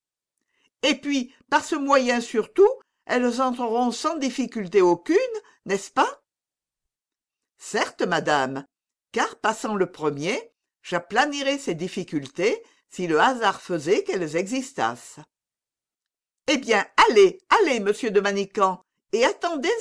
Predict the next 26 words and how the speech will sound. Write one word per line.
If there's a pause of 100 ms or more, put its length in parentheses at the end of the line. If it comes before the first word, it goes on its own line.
au
bas
de
l'escalier. » « (1200)
J'y
vais,
madame. » « (840)
Attendez. » (880)
Manican
s'arrêta. « (880)
Quand
vous
entendrez
descendre
deux
femmes, (360)
sortez
et
suivez, (220)
sans (120)
vous
retourner, (480)
la
route
qui
conduit